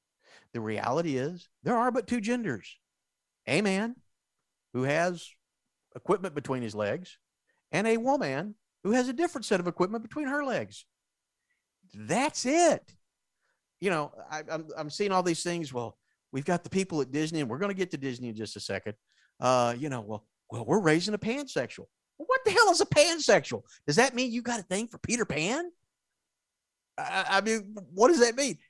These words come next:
This, "Well, I'm fluid gender." Really? Are you? Do you have interchangeable sex parts that actually work? Or, or are you, you know,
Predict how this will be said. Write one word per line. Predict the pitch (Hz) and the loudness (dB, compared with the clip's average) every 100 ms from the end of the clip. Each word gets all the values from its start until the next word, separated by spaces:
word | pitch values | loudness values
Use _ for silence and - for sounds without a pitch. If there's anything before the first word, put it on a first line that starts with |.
| - | -10
This, | 139 - _ _ _ - - | -10 -10 _ _ _ -18 -8
"Well, | 135 120 | 0 0
I'm | 107 | 0
fluid | - 170 175 139 | 4 6 6 6
gender." | 185 220 131 | 0 0 -6
Really? | 131 180 349 427 403 - | 0 2 4 2 0 4
Are | 196 370 | 6 6
you? | 427 440 403 _ - | 2 0 -2 _ -10
Do | |
you | 190 | -6
have | 226 285 - | -2 -2 -2
interchangeable | 190 285 - 214 240 277 320 | -6 -4 -4 -4 -6 -2 -2
sex | - 214 - | -2 -4 -4
parts | - 254 311 | 0 0 2
that | 220 | 0
actually | 185 214 - 254 | 0 -2 -4 -6
work? | 151 127 202 - | -6 0 2 0
Or, | 156 | -4
or | 127 160 - | -8 -8 -6
are | |
you, | 160 233 214 | -4 -4 -4
you | 208 | -2
know, | 151 | -2